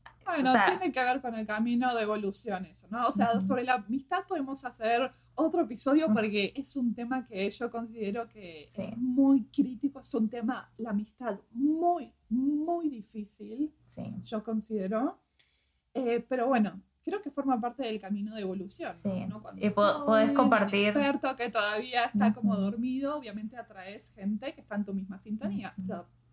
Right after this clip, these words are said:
Speaker 1: a medida que vas como creciendo, evolucionando y siendo cada vez más consciente, obviamente tu entorno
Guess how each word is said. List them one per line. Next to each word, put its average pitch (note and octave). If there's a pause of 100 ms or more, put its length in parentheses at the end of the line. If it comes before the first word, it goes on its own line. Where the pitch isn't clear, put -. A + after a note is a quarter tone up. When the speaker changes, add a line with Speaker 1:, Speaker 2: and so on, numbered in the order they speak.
(140)
Speaker 1:
a F#3
medida B3
que G#3+
vas G#3+
como A3
creciendo, G3+
evolucionando F#3+ (500)
y G3
siendo A#3
cada A3
vez A3+
más A#3
consciente, C#4
obviamente G#3+
tu G#3
entorno G#3